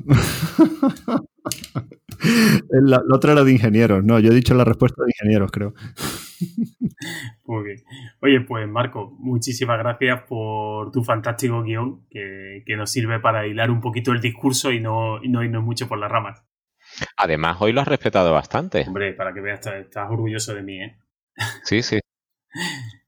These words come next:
Speaker 2: Y, y José, a ti muchas gracias, primero por, por conducir, por arrancar el programa, que al final yo creo que tú eres el alma de, de todo esto, y gracias en,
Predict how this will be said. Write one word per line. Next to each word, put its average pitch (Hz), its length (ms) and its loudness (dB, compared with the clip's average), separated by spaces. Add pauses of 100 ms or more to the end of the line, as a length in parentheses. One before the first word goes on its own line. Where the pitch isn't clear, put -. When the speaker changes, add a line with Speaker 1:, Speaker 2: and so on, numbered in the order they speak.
Speaker 2:
Y, 107 520 -4
y - 20 -2
José, 120 400 -2
a 113 160 -2
ti 123 140 0
muchas 127 320 -2
gracias, 143 640 -4 (100)
primero 120 500 -2
por, 110 640 -8
por 117 260 -2
conducir, 127 800 -2
por 104 340 -6
arrancar 107 460 -2
el 113 100 -4
programa, 117 320 -4
que 117 60 -6
al 107 80 -10
final 104 200 -8
yo 104 100 -8
creo 107 120 -8
que 104 60 -10
tú 107 100 -12
eres 104 160 -10
el 107 100 -8
alma 101 280 -8
de, 101 240 -12
de 117 100 -8
todo 113 220 -4
esto, 123 340 -6
y 147 300 -2
gracias 117 520 0
en, 110 560 -6